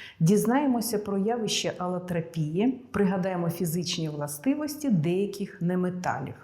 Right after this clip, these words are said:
Якщо у періодичній системі провести діагональ від бору до астату, то неметалічні елементи розташовані праворуч. Це елементи головних підгруп.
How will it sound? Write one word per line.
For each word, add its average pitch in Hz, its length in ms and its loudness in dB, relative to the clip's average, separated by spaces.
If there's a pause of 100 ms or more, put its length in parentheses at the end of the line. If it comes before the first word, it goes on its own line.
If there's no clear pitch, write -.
(180)
Якщо 202 400 2
у 320 80 0
періодичній 240 680 0
системі 226 720 -2
провести 208 560 0
діагональ 208 720 2
від 165 200 4
бору 170 360 0
до 165 280 -2
астату, 147 720 -4 (360)
то 196 100 4
неметалічні 190 880 0
елементи 226 540 0
розташовані 247 840 0
праворуч. 156 920 -2 (760)
Це 381 200 4
елементи 220 460 4
головних 165 600 -2
підгруп. 151 600 -2